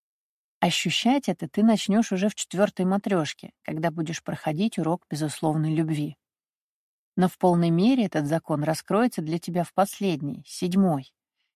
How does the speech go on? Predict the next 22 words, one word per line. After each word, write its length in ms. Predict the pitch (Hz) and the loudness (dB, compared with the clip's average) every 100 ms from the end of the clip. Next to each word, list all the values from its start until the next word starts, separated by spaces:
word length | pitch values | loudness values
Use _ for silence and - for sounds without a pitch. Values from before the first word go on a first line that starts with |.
| - | -8
которая 400 | - - 214 220 - | -4 0 2 2 0
и 80 | 180 | 0
научит 520 | 185 185 151 - - | 2 2 0 -4 -12
тебя 440 | - 131 151 208 - _ | -8 -4 -2 -4 -8 _
быть 400 | - 143 185 - - | -6 -2 -2 -4 -8
вызывающей 800 | 156 147 151 143 143 143 - - | -6 -4 -4 -4 -6 -6 -8 -8
дождь. 560 | - 139 139 131 - - _ _ _ _ _ _ _ _ _ _ | -6 -4 -4 -8 -14 -18 _ _ _ _ _ _ _ _ _ _
Подведём 500 | 170 156 160 208 220 | -4 0 2 4 2
итоги. 360 | - 143 135 - _ _ _ _ _ _ | 0 -8 -12 -16 _ _ _ _ _ _
Что 220 | - - | -6 0
же 140 | 233 226 | 4 6
нужно, 340 | 214 156 143 | 6 4 -2
чтобы 300 | - 151 147 | -6 -6 -6
пройти 380 | 170 160 - 226 | -2 -2 -2 -4
переход 520 | - 151 - 208 - | -4 -4 -4 -6 -4
легко? 480 | 180 - - 151 - _ _ _ _ _ _ _ _ - | -6 -6 -8 -8 -10 _ _ _ _ _ _ _ _ 0
Только 300 | 233 233 190 | 0 2 -4
твоё 460 | - 165 160 220 - | -2 -2 0 -2 -2
осознанное 840 | 170 - - 202 202 190 170 160 | -4 -2 -2 0 2 0 0 -2
согласие 840 | 156 - 147 151 175 226 - 143 - | -4 -4 -4 0 2 0 -4 -10 -8
его 400 | 151 147 180 233 | -6 -4 -4 -4
совершить. 840 | - - 160 180 - 165 151 - | -8 -6 -4 -4 -4 -6 -6 -10